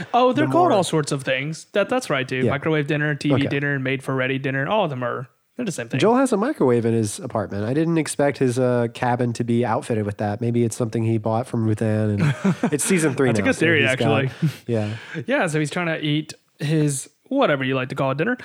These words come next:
Speaker 2: Got a little
Speaker 1: And
Speaker 2: bottle of wine, too. Sorry, I didn't
Speaker 1: Oh,
Speaker 2: mean to
Speaker 1: yeah, yeah,
Speaker 2: interject,
Speaker 1: yeah.
Speaker 2: but couldn't really tell what the label was. But, you know, you gotta stay classy. Joel is a, a doctor <laughs> who likes to brag about knowing wine. So.
Speaker 1: Of course.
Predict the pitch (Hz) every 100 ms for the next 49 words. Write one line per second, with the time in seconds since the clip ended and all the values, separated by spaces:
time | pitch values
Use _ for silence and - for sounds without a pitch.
0 | - - - 185 185 175 139 131 135 123
1 | 120 120 120 127 127 120 120 113 113 113
2 | 117 127 208 123 123 117 196 190 113 127
3 | - - - 147 135 131 123 120 123 117
4 | 113 113 110 110 110 110 120 117 131 143
5 | 127 143 139 131 127 117 117 120 113 120
6 | 113 107 113 110 110 - - 131 120 120
7 | 127 117 110 110 - - - - - 415
8 | 127 262 - 262 123 120 120 117 113 127
9 | 123 113 113 107 110 120 120 117 107 127
10 | 147 175 196